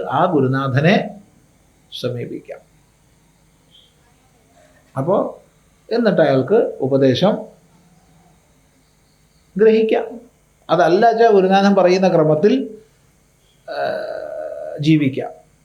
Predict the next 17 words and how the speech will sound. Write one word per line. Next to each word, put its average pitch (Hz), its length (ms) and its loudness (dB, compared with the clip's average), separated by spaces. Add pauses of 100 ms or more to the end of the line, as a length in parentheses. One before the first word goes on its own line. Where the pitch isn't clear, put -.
(140)
അത്രേ 180 300 -6
പറയാൻ 147 340 -4
പറ്റൂ - 240 -14 (200)
ആരാണ് 143 280 -4 (120)
യോഗ്യൻ 135 360 -4
എന്നുള്ളത്. 110 420 -12 (840)
യോഗ്യത 135 480 0
ഇപ്പോൾ 196 200 0 (480)
ഗുരുനാഥൻ 175 400 2
ചിലപ്പോൾ 202 240 2
പലതും 202 340 2
ചെയ്തു 202 200 4
എന്ന് 202 160 0
വരും, - 180 -8 (1200)
യോഗ്യത 156 340 2 (120)
നിശ്ചയിക്കാൻ. 131 580 -4 (4000)
നമ്മളൊരു, 147 380 0